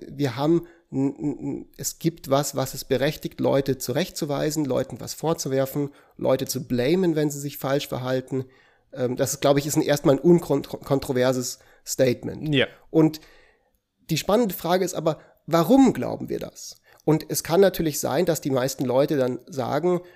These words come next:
Speaker 1: „Naja, das ist einfach eine partikuläre Sitte, die sich bei uns im-, entwickelt hat in der Gesellschaft.“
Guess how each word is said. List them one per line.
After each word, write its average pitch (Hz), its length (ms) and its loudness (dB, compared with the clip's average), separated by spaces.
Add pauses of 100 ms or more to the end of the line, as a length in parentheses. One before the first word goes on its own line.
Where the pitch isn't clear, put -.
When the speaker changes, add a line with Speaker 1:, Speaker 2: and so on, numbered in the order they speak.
(220)
Speaker 1:
„Naja, 143 340 2
das 139 160 0
ist - 60 -10
einfach 139 320 -6 (400)
eine 139 460 -2
partikuläre 147 720 -2
Sitte, 220 540 0
die 151 120 -8
sich 131 200 -8
bei 131 80 2
uns 135 240 0
im-, - 120 -8 (100)
entwickelt 143 440 -2
hat 220 120 -4
in 185 80 -4
der 180 100 0
Gesellschaft.“ 196 640 -2